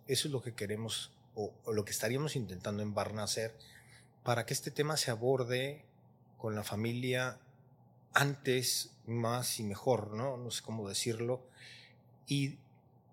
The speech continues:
poder diseñar un programa en, centrado en eso,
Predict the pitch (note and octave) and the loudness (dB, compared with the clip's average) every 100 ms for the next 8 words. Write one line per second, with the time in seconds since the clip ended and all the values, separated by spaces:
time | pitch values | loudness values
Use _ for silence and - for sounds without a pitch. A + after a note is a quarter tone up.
0 | - - - C#3 B2+ C3+ C3 - B2+ A#2 | -20 -20 2 6 8 6 4 2 2 0
1 | A#2+ A#2+ A#2 G#2+ G#2+ A2+ A#2 - G#2 - | -2 0 0 2 0 -2 -4 -4 -4 -2
2 | - B2 G#2+ A#2 G#2+ F#2+ D#2+ - - | 2 4 6 6 6 4 -2 -4 -6